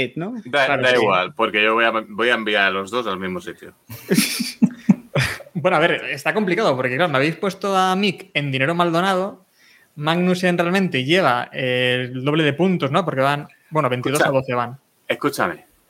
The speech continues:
Speaker 2: Magnussen es un piloto veterano, que es lo que no tiene Mick. Mick la puede cagar en Arabia Saudí y dice, "Joder, chico, a ver si espabilas".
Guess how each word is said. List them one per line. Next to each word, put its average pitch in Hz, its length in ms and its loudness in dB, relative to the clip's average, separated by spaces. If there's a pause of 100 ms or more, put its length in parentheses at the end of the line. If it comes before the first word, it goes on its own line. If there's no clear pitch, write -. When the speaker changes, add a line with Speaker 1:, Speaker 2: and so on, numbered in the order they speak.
(520)
Speaker 2:
Magnussen 165 640 2
es 127 120 -4
un 123 120 -6
piloto 135 440 -2
veterano, 95 840 0 (320)
que 120 100 0
es 117 120 -2
lo 120 180 2
que 104 160 -2
no 101 160 -2
tiene 92 260 -4
Mick. 87 260 -8 (240)
Mick 165 400 -2
la 117 220 -2
puede 135 300 -2
cagar 123 300 2
en 101 100 -2
Arabia 123 260 2
Saudí 127 340 0
y - 60 -8
dice, 101 220 -4
"Joder, 113 340 2
chico, 101 260 -2
a 90 60 0
ver 98 100 -2
si 113 100 -2
espabilas". 90 520 -4